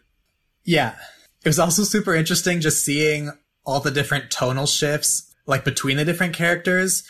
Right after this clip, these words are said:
which, like, could arguably be a reason the movie was so hard to balance because each character has their own tone.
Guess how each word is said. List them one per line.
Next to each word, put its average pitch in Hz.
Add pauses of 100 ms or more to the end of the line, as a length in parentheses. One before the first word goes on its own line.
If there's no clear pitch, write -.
(100)
which, 143
like, 156
could 190
arguably 156
be 147
a 127
reason 131
the 131
movie 127
was 120 (360)
so 120
hard 123
to 127
balance 123
because 120
each 123
character 120
has 120
their 120
own 117
tone. 139